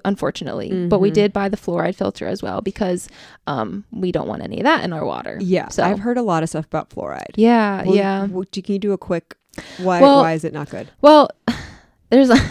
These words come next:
Speaker 1: <laughs> my dentist disagrees with me.
Speaker 2: So,
Speaker 1: We've gotten
Speaker 2: right.
Speaker 1: into, yeah, yeah.
Speaker 2: Yeah.
Speaker 1: I mean,
Speaker 2: Dentists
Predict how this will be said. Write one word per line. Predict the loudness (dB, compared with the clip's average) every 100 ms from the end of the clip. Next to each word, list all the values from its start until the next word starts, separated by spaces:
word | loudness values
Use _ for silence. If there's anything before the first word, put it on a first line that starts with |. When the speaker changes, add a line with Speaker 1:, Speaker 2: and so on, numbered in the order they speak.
| -8
Speaker 1:
<laughs> | _ 2
my | 4
dentist | 6 4 2 -2
disagrees | -4 -6 -4 -4 -2
with | -4
me. | 0
Speaker 2:
So, | 6
Speaker 1:
We've | 6
gotten | 8 6
Speaker 2:
right. | 6
Speaker 1:
into, | 6
yeah, | 6 8 6 4
yeah. | 4 4 2
Speaker 2:
Yeah. | 2
Speaker 1:
I | 4
mean, | 4 2 0
Speaker 2:
Dentists | -2 -2 -2 -8